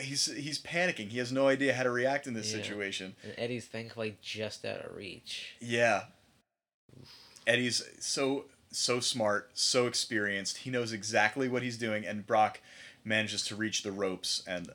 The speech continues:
Speaker 1: uh, again, Eddie has a couple seconds to let go, which he does.
Speaker 2: Okay.
Speaker 1: But Brock was in that hold for almost a minute. His, uh,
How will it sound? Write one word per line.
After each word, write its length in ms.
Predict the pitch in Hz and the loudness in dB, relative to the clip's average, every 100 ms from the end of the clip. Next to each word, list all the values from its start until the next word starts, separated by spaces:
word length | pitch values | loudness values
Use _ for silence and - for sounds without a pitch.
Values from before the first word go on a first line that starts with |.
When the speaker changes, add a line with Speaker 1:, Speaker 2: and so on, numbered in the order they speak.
| - 85 | -10 -4
Speaker 1:
uh, 220 | 90 85 | -2 -2
again, 300 | 95 101 98 | -8 -4 -4
Eddie 180 | 90 98 | -2 -4
has 140 | 95 90 | -6 -8
a 60 | |
couple 320 | - 104 104 | -8 -10 -6
seconds 500 | 87 95 90 87 - 87 | -2 -2 -2 -4 -6 -8
to 40 | |
let 300 | 87 82 - | -8 -8 -6
go, 300 | 95 85 82 | -4 -2 -4
which 160 | - - | -8 -10
he 160 | 73 - | -10 -6
does. 460 | 92 87 - - - | -4 -4 -6 -8 -10
Speaker 2:
Okay. 160 | - 87 - - - _ - - - - | -18 -18 -20 -20 -20 _ -20 -20 -20 0
Speaker 1:
But 280 | 110 104 - _ - _ - - _ _ _ _ _ _ - - | 2 2 -2 _ -20 _ -20 -20 _ _ _ _ _ _ -20 0
Brock 240 | - 107 - | 4 4 2
was 100 | 110 | -4
in 80 | 113 | -2
that 140 | 95 | -2
hold 260 | 104 110 - | -2 -4 -2
for 220 | 110 101 104 | -4 -4 -2
almost 360 | 117 107 - | 0 0 -2
a 40 | 92 | -4
minute. 360 | 95 95 80 | -4 -4 -6
His, 300 | 90 101 92 98 | -8 -10 -4 -2
uh, 240 | 95 90 | 0 -2